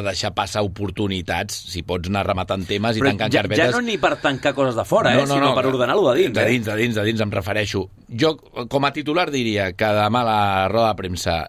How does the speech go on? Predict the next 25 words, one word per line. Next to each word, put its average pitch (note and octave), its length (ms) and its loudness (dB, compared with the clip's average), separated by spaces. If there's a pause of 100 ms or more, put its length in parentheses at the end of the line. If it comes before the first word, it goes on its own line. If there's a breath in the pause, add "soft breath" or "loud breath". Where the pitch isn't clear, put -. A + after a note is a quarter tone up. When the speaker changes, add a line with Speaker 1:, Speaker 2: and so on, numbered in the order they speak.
(180)
Speaker 1:
és G#2 260 0
la, F#2 420 2
la F2+ 120 2
roda G#2+ 220 2
de G2 80 -6
premsa F#2+ 220 -4
habitual F#2 520 0
dels F2 240 -2
últims F#2 260 -2
anys F#2 220 -2
que, F2 160 0 (480)
bueno, E2 200 -10
com E2 120 -8
a D#2 80 -8
mínim F2 160 -6
des E2+ 160 -4
que F2 80 -2
Pau F2+ 160 -2
Morilla F2 560 -2
està F#2 260 -2
al F#2 80 -2
capdavant F2+ 380 -2
de F2+ 80 0
la E2 80 -2
presidència. E2+ 640 -4